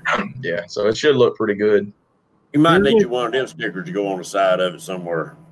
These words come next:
Speaker 1: Hey, send me, anybody wants, any, anybody wants to send me some picture, I mean, some stickers,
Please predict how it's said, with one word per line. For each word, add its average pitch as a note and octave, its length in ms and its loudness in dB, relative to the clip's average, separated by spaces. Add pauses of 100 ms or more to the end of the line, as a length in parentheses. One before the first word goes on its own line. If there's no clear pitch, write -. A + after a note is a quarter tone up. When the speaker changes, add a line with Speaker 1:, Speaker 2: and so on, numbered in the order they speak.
Speaker 1:
Hey, C#3 160 4
send F#3+ 320 4
me, D#3 280 0
anybody G3 360 6
wants, F#3+ 440 2
any, D#3 400 2
anybody G3 640 2
wants D#3+ 280 2
to C3+ 60 -16 (140)
send E3+ 120 2
me F3 100 -4
some F#3 220 -8
picture, B2+ 480 -2 (100)
I B2+ 60 0
mean, C#3 120 0
some C3 160 -10
stickers, B2+ 600 -2